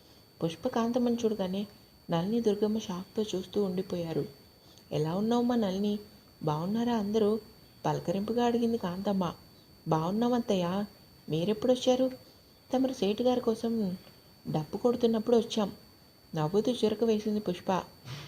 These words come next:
ఆ మాటకి దుర్గమ్మ పుష్ప వైపు ఎగాదిగా చూసింది. పుష్ప వంటి మీద బంగారు దర్పం చూసి డబ్బున్న పార్టీ అని అర్థమై ఏం మాట్లాడలేదు. "ఏంటి నళిని, ఎలా ఉన్నావు?"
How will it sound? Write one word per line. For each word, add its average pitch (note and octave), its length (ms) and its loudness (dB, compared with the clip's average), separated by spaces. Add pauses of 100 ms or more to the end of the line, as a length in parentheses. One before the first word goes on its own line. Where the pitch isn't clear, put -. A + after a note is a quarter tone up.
(200)
ఆ A#3+ 60 0
మాటకి B3+ 400 2
దుర్గమ్మ A3 380 4
పుష్ప G3 340 -4
వైపు G3+ 400 0 (580)
ఎగాదిగా G3 540 2
చూసింది. G#3 540 0 (580)
పుష్ప E3 260 -2
వంటి A3 320 2
మీద B3 140 2
బంగారు A3 460 2
దర్పం G#3 420 -2
చూసి F#3+ 280 -4 (560)
డబ్బున్న D#3+ 360 2
పార్టీ A3 360 0
అని G#3+ 120 0
అర్థమై G3+ 440 -2
ఏం F#3 260 -2
మాట్లాడలేదు. F3+ 680 -2 (640)
"ఏంటి F#3 320 0
నళిని, A#3+ 300 2
ఎలా G#3+ 320 2
ఉన్నావు?" A#3 340 0